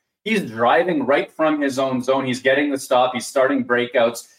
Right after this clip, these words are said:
And then he is flying so much faster this season for Winnipeg than last up the ice, creating odd man rushes. He's playing a powerful game in the offensive zone as well. He's going to the front of the net,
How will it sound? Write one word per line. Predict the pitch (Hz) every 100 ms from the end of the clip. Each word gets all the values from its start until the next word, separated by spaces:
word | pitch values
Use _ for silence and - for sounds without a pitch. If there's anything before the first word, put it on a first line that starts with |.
| -
And | 135
then | 131 123
he | 160
is | 214 208
flying | - 139 135 131 110 98
so | - - 147
much | 180 170 -
faster | 135 127 - 120
this | - 107
season | 117 110 110 107
for | 113
Winnipeg | 107 107 107 101
than | 101 98
last | 104 110 104 - - _ _ -
up | 123 -
the | 123
ice, | 117 117 - - _
creating | - 123 131 123
odd | 120 120
man | 120 113
rushes. | 110 107 120 104
He's | 117 -
playing | 123 117
a |
powerful | 98 117 135 131 131
game | 120 117 117 120 - _
in | 127
the | 123
offensive | 117 117 123 117 120
zone | 120 113
as | 110
well. | 104 120
He's | 120 -
going | 123 139
to |
the | 127
front | 123 123
of | 107
the | -
net, | 170 156